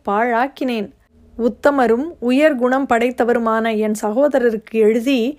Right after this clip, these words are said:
கடிகார இரட்டை வட தங்கச் சங்கிலி ஒன்றை அனுப்பி வைக்கும்படியும் செய்தேன். கடையில் கட்டியே விற்கும் கழுத்து டை அணிவது நாகரிகத்திற்கு சரியில்லை என்பதால்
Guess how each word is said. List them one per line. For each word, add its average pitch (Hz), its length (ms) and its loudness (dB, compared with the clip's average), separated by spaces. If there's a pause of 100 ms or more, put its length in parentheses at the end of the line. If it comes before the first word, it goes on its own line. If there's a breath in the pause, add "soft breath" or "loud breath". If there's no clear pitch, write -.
(340 loud breath)
கடிகார 285 560 2
இரட்டை 208 420 0
வட 262 200 2
தங்கச் 240 420 -4
சங்கிலி 247 380 -2
ஒன்றை 220 360 0
அனுப்பி 220 380 -2
வைக்கும்படியும் 220 720 -2
செய்தேன். 233 460 0 (760 soft breath)
கடையில் 285 540 4
கட்டியே 330 680 2
விற்கும் 277 480 0
கழுத்து 269 520 4
டை 240 180 2 (100)
அணிவது 220 480 2 (260)
நாகரிகத்திற்கு 233 960 -2
சரியில்லை 247 560 0 (180)
என்பதால் 208 600 -2